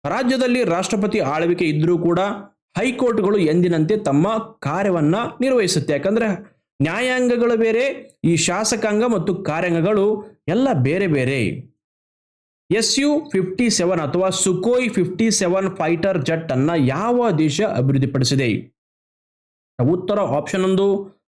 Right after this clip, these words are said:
ರಷ್ಯಾ. ರಷ್ಯಾದ ಯುನೈಟೆಡ್ ಏರ್‌ಕ್ರಾಫ್ಟ್ ಕಾರ್ಪೊರೇಷನ್, ಯು ಎ ಸಿ, ಅಭಿವೃದ್ಧಿಪಡಿಸಿರುವಂತಹ ಐದನೇ ತಲೆಮಾರಿನ ಸ್ಟೆಲ್ತ್ ಫೈಟರ್ ಎಸ್ ಯು ಫಿಫ್ಟಿ ಸೆವೆನ್ ಯುದ್ಧ ವಿಮಾನದ ಜಂಟಿ ಉತ್ಪಾದನೆಗೆ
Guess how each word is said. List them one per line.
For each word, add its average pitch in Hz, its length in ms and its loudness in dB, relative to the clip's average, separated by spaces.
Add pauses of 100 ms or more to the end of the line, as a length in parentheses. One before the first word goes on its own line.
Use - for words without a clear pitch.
(140)
ರಷ್ಯಾ. 156 580 -2 (340)
ರಷ್ಯಾದ 254 520 0
ಯುನೈಟೆಡ್ 226 580 0
ಏರ್‌ಕ್ರಾಫ್ಟ್ 202 840 -2
ಕಾರ್ಪೊರೇಷನ್, 175 680 0
ಯು 160 240 4
ಎ 202 200 2
ಸಿ, 208 260 0
ಅಭಿವೃದ್ಧಿಪಡಿಸಿರುವಂತಹ 151 1400 -2 (380)
ಐದನೇ 240 440 0
ತಲೆಮಾರಿನ 170 600 0 (460)
ಸ್ಟೆಲ್ತ್ 247 580 -2
ಫೈಟರ್ 190 480 0
ಎಸ್ 165 420 0
ಯು 240 100 2
ಫಿಫ್ಟಿ 196 420 0
ಸೆವೆನ್ 196 580 -2 (120)
ಯುದ್ಧ 214 360 2
ವಿಮಾನದ 175 540 0
ಜಂಟಿ 170 440 0
ಉತ್ಪಾದನೆಗೆ 151 880 0